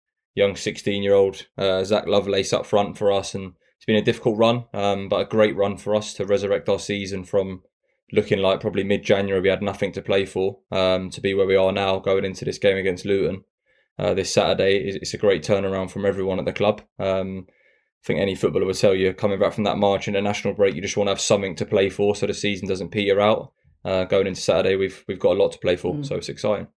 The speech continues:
Speaker 2: Four points off the playoffs with eight games to go. Is it sort of nice to be in,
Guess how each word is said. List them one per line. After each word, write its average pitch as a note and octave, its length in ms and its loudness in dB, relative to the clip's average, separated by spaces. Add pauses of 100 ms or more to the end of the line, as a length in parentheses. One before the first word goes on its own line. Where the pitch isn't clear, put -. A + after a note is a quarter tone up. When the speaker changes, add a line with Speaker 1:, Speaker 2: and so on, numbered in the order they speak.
Speaker 2:
Four A3+ 280 4
points A3 300 2
off G3 120 -4
the G#3 80 -8
playoffs F3+ 420 -2
with F3+ 140 -6 (100)
eight F3+ 220 -2
games E3+ 600 -4
to F3 120 -8
go. C#3 340 0
Is F#3+ 160 0
it A#3 180 2 (680)
sort G3+ 240 0
of A3 40 2
nice G#3 280 2
to G#3 100 0
be G3 480 -2 (460)
in, F#3+ 420 0